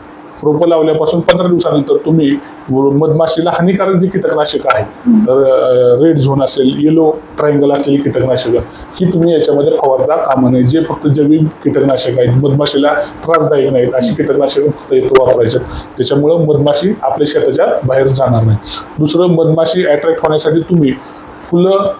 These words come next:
Speaker 1: अ, जी असतात, म्हणजे त्याच्यामध्ये झेंडूसारख्या पिकाची लागवड कलिंगड, अ, लावण्याच्या अगोदर तुम्ही करू, करायला पाहिजे. बऱ्याच वेळा शेतकरी काय करतात, कलिंगडची रोपं लावतात आणि कलिंग-, अ, त्याच्यासोबत झेंडू लावतात.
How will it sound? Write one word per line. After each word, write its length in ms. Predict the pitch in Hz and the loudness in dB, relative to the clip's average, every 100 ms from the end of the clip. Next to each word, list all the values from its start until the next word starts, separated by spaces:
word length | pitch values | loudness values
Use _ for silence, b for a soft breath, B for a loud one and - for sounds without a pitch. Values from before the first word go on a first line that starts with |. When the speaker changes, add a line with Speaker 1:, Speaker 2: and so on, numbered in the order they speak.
| - | -6
Speaker 1:
अ, 320 | 143 143 143 | -2 2 2
जी 120 | 143 175 | 2 2
असतात, 320 | 147 - 127 | 0 0 -2
म्हणजे 280 | 131 131 135 | 0 0 2
त्याच्यामध्ये 360 | 143 147 147 | 0 2 2
झेंडूसारख्या 760 | 147 156 156 160 143 156 156 160 - - | 2 2 2 0 0 2 0 0 -6 -6
पिकाची 360 | 165 165 - 165 | -2 0 0 2
लागवड 320 | 156 139 117 - - - | 2 0 0 -6 -10 -2
कलिंगड, 360 | 151 156 170 175 B B - | 0 0 0 -2 B B -4
अ, 40 | 131 131 131 135 | 2 4 4 2
लावण्याच्या 440 | 151 156 156 165 | 2 2 0 0
अगोदर 340 | 151 165 175 | 0 0 0
तुम्ही 260 | 170 170 156 | 0 0 0
करू, 260 | 151 143 135 | 0 0 0
करायला 360 | - 143 123 | 0 0 0
पाहिजे. 240 | 117 117 107 107 147 | 0 -2 -4 -8 -2
बऱ्याच 220 | 151 160 | 0 2
वेळा 80 | 156 | 0
शेतकरी 320 | 170 160 151 | 0 0 0
काय 140 | 156 151 | 2 2
करतात, 280 | 156 147 147 160 | 2 0 0 0
कलिंगडची 440 | 156 151 151 156 | 0 0 0 0
रोपं 240 | 156 156 | -2 0
लावतात 240 | 151 147 151 - B B - | 0 0 -2 -6 B B -4
आणि 120 | 170 | -2
कलिंग-, 380 | 175 175 170 160 | 0 0 2 2
अ, 160 | 147 | 2
त्याच्यासोबत 460 | 147 151 151 175 165 | 2 0 0 0 0
झेंडू 280 | 151 151 143 | 2 2 2
लावतात. 260 | 127 113 | 0 -2